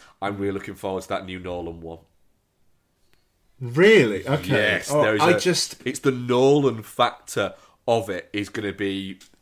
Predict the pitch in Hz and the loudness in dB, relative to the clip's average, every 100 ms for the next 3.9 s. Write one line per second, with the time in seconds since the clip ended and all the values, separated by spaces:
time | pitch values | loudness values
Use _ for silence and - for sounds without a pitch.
0 | - 107 110 98 95 - 98 - 98 95 | -10 -8 -8 -10 -12 -10 -10 -8 -10 -8
1 | - 107 95 95 - 104 101 95 101 87 | -8 -8 -8 -8 -4 -4 -4 -8 -8 -8
2 | - - - - 110 101 - _ - 113 | -8 -20 -14 -4 -4 -4 -14 _ -10 -10
3 | - - 113 104 - 110 101 87 - | -8 -4 -2 -2 -2 2 2 -2 -12